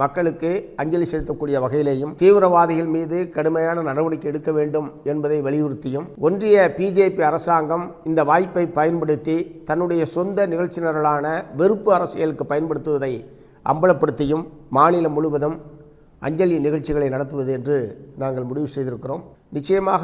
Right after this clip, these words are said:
அவர்கள் தேசபக்தி என்பதெல்லாம் பி ஜே பிக்கு கிடையாது. உண்மையிலே அவர்கள் தேசபக்தி இருந்தால் உடனடியாக பிரதமர் ஜம்மு காஷ்மீர் மாநிலத்துக்கு தான் சென்றிருக்க வேண்டும். ஆனால் மாறாக அவர் தேர்தல் பிரச்சாரத்திலே தான் தீவிரமான கவனம் செலுத்தி கொண்டிருக்கிறார்.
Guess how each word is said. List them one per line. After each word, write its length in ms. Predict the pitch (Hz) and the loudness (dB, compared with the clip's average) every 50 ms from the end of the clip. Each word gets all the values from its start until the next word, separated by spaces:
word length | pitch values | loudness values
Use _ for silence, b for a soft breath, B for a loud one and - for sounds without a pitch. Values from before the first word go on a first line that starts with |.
| 190 185 | 2 2
அவர்கள் 300 | 175 175 151 170 170 151 143 | 2 0 -2 -2 -4 0 0
தேசபக்தி 460 | 160 170 160 196 190 165 156 156 160 165 160 | 0 0 0 -2 -4 -6 -6 -6 -6 -4 -4
என்பதெல்லாம் 400 | 156 151 151 151 151 160 165 156 | -2 -2 -2 -2 -2 -4 -6 -6
பி 80 | 143 147 151 | -8 -8 -8
ஜே 100 | 151 147 131 | -6 -8 -6
பிக்கு 180 | 135 127 123 139 127 127 | -8 -8 -8 -6 -6 -4
கிடையாது. 260 | 117 123 120 101 - - - - - _ _ _ - | -2 -2 -2 -4 -6 -10 -18 -20 -20 _ _ _ -8
உண்மையிலே 320 | 117 139 160 170 175 180 185 185 | -4 0 2 4 4 6 6 4
அவர்கள் 260 | 180 170 165 175 160 143 | 4 2 0 -2 -2 0
தேசபக்தி 480 | 165 170 160 175 170 151 160 156 - 160 | 0 0 0 -2 -4 -4 -6 -6 -4 -2
இருந்தால் 280 | 156 156 160 190 202 180 | -2 -2 -2 -2 -2 -2
உடனடியாக 540 | 160 151 160 175 170 165 165 156 139 170 175 147 151 | 0 0 0 0 0 0 0 0 0 -2 -2 -2 0
பிரதமர் 420 | 151 156 165 165 156 156 165 165 - - - | 0 2 2 2 2 2 0 0 -4 -8 -6
ஜம்மு 180 | 156 175 185 190 190 | -4 -2 0 0 2
காஷ்மீர் 340 | 180 165 - - 170 156 160 | 2 0 0 0 -4 -2 0
மாநிலத்துக்கு 480 | 156 156 156 151 147 139 151 143 135 135 - | 0 0 0 -2 -4 -6 -6 -10 -8 -6 -6
தான் 160 | 165 160 - | -6 -4 -2
சென்றிருக்க 360 | - 143 143 151 135 123 131 120 | -4 -2 -2 -2 -4 -4 -4 -4
வேண்டும். 260 | 120 120 110 104 92 - - - - - _ - 143 | -4 -6 -8 -10 -14 -16 -20 -20 -20 -18 _ -4 -2
ஆனால் 240 | 151 160 180 190 175 147 | 0 0 0 0 0 0
மாறாக 480 | 139 147 170 180 175 160 151 - 147 160 170 175 - - - - - - 143 | 2 4 4 6 6 6 4 4 0 -2 -4 -4 -8 -16 -20 -14 -8 -4 -2
அவர் 180 | 147 139 120 139 | -2 -2 -2 0
தேர்தல் 340 | 165 180 185 180 175 151 143 | 2 2 2 2 0 0 -2
பிரச்சாரத்திலே 520 | 165 151 - 160 151 147 139 131 147 143 135 151 | -4 -6 -4 -4 -4 -4 -4 -4 -4 -4 -2 -4
தான் 140 | 160 151 - | -4 -6 -4
தீவிரமான 440 | 151 156 160 147 143 143 143 143 139 131 | -2 -2 -2 -2 -2 -4 -4 -6 -4 -4
கவனம் 240 | 127 139 143 131 - | -4 -4 -6 -6 -8
செலுத்தி 240 | - 113 110 117 | -10 -12 -12 -12
கொண்டிருக்கிறார். 480 | 110 113 107 107 101 - - 95 - | -12 -12 -12 -14 -16 -18 -18 -20 -20